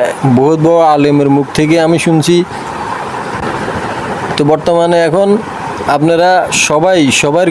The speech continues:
ঘরে আপনারা লাউ ব্যবহার করেন, কারণ লাউ যে পরিমাণ মানুষের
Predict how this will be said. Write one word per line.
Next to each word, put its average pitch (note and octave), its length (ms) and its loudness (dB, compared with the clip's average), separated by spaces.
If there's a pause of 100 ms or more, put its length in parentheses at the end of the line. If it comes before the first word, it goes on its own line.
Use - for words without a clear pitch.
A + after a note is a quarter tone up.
ঘরে E3 220 2 (180)
আপনারা D#3 260 2 (120)
লাউ C#3+ 120 4 (100)
ব্যবহার D3+ 340 2
করেন, F#3 200 2 (560)
কারণ D3 200 0 (160)
লাউ D#3 220 4 (680)
যে D#3 80 4 (160)
পরিমাণ E3+ 340 2 (120)
মানুষের E3 360 2